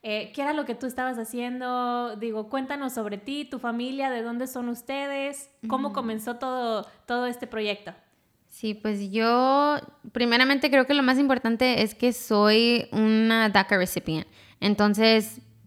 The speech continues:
Speaker 2: crec-, o sea, creciendo, um, saliendo de high school y, y empezando como el colegio y, y buscando trabajo, entonces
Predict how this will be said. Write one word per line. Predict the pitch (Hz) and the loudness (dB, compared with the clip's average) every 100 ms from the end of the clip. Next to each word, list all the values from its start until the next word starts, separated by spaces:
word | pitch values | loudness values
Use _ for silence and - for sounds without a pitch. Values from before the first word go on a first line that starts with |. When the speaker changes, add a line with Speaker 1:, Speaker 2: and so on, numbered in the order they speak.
| - | -2
Speaker 2:
crec-, | 208 214 - - - | 2 2 0 -14 -12
o | - 214 | -4 0
sea, | 220 202 | 4 4
creciendo, | 214 214 226 220 226 247 262 254 | 2 2 4 4 6 8 8 6
um, | 202 202 196 185 | 2 0 -2 -4
saliendo | 226 202 196 | -6 -4 -4
de | 214 | -4
high | 208 202 | -4 -4
school | 214 - 214 214 | -6 -2 0 2
y, | 202 | 0
y | 151 190 | -2 -4
empezando | 190 175 190 185 190 | -4 -6 -6 -6 -6
como | - 196 | -6 -6
el | 185 | -4
colegio | 180 180 180 - 185 175 | 0 0 0 0 2 2
y, | 165 | 0
y | 180 170 | 0 -2
buscando | 165 175 190 185 | -2 -2 0 0
trabajo, | 190 185 180 190 | 2 2 4 0
entonces | 185 185 190 | 0 -2 -4